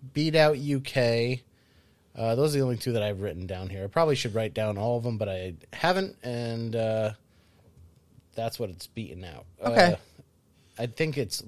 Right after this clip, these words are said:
Speaker 1: lower than Japan. And
Speaker 2: Definitely lower than Japan. Japan, I think, broke forty. Um,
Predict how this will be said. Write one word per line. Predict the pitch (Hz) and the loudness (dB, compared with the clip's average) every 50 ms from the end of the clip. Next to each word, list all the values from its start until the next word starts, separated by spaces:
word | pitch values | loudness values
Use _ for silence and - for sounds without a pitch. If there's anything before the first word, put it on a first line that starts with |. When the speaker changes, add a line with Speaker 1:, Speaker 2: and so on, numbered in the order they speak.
| 117 120 | -10 -4
Speaker 1:
lower | 120 127 131 135 135 135 135 131 135 | 0 2 2 4 4 4 2 2 0
than | 127 127 127 123 123 127 120 123 123 117 - - - - - - - - - - - - | 0 0 0 0 0 0 -2 -4 -6 -6 -8 -10 -16 -18 -20 -20 -20 -20 -20 -20 -16 -10
Japan. | - - - - - 180 190 185 180 180 175 175 175 180 175 156 - _ - - - - | -8 -8 -6 -4 -2 -2 0 0 0 0 0 0 -2 -4 -6 -10 -14 _ -20 -14 -8 -4
And | 143 131 131 127 127 127 127 127 - | -2 -2 0 0 0 -2 0 2 4
Speaker 2:
Definitely | 190 175 196 190 180 | 4 4 4 4 6
lower | 170 160 156 156 | 6 6 6 6
than | 151 147 151 | 4 2 2
Japan. | 147 - 156 151 151 | 4 6 6 8 8
Japan, | 151 147 160 156 160 160 | 6 6 8 8 8 8
I | 151 | 8
think, | 143 151 147 - | 6 6 4 2
broke | - 120 - | 0 -2 -2
forty. | - - - 170 - - 180 175 - - - - - - - - - - - | -4 -2 2 2 2 2 2 0 -2 -6 -12 -12 -10 -12 -12 -14 -16 -2 6
Um, | - 202 202 196 190 170 | 8 10 10 8 8 2